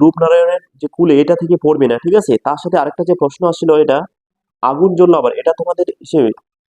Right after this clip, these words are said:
তোমাদের যে হয়ে গেল শিকার থেকে আসছিল। তোমরা কিন্তু শিকার দুইটা বাদ দিবে, হ্যাঁ? কি কি বাদ দিবে? রূপনারায়ণের কুল এটা বাদ দিবে আর শিকার বাদ দিবে। তোমরা কিন্তু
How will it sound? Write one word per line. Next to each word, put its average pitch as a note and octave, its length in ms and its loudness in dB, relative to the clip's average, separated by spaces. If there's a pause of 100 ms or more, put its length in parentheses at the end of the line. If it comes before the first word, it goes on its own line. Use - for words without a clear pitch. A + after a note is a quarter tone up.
(240)
তোমাদের D#3 260 0 (100)
যে F3 100 6 (260)
হয়ে D3+ 180 -4
গেল F3 100 2 (580)
শিকার F3 340 -2
থেকে D#3 160 0
আসছিল। A2+ 280 -4 (380)
তোমরা D#3 200 -2
কিন্তু F3 220 0
শিকার D3+ 360 0
দুইটা D#3 240 2
বাদ A#2+ 140 -4
দিবে, A2 200 -6
হ্যাঁ? F3 160 -2 (420)
কি D#3+ 120 -18
কি F3+ 80 -6
বাদ E3+ 200 0
দিবে? G3+ 160 4 (460)
রূপনারায়ণের E3 720 2
কুল E3 200 4
এটা F3 200 2
বাদ C#3+ 180 -6
দিবে F3+ 180 0
আর F3+ 100 -6
শিকার E3 300 0
বাদ C#3 140 -2
দিবে। G#2+ 200 -4
তোমরা D#3 160 -2
কিন্তু E3 200 -2